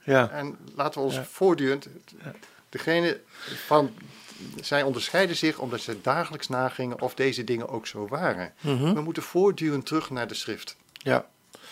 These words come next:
Speaker 1: Maar is, is, is, nou ja, ik heb er wel eens geleerd, maar ik, ik ben nog niet zo heel erg lang, eh, eh, bekend met de Messiaanse beweging. Maar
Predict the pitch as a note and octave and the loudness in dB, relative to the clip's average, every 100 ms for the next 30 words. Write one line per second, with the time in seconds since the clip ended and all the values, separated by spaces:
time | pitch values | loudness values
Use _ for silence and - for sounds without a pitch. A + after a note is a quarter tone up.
0 | - - - D3 E3 F3+ D3 - D#3 C#3 | -16 -16 6 8 8 6 4 0 -4 -4
1 | - C3+ - _ - - D#3+ D3+ C#3 D#3 | -4 -8 -8 _ -8 4 10 10 10 6
2 | D#3+ D#3 D#3 D3+ - - - - C#3 C3 | 2 6 6 6 2 -2 -4 2 6 8
3 | C#3+ E3+ - - C3+ C3 A2+ B2 - _ | 8 6 0 -2 0 2 0 -6 -12 _
4 | - B2 C#3+ C3+ B2 C#3+ C#3+ C#3 C3+ C3 | -4 2 4 4 2 2 6 6 8 6
5 | - C#3+ C3 C3 A#2 A2+ A2 - - - | 6 6 6 4 4 4 4 -2 -20 -20
6 | - - - _ - A#2+ A#2 A2 A2 A#2 | -20 -20 -20 _ 4 6 8 6 4 2
7 | - B2 D3+ C3 C3 - B2+ B2+ - B2+ | 0 4 6 6 2 2 2 4 4 4
8 | A#2+ - C3 B2+ C3+ C#3+ C#3+ E3+ E3 C#3+ | 4 0 0 4 6 6 6 4 6 8
9 | C3+ | 8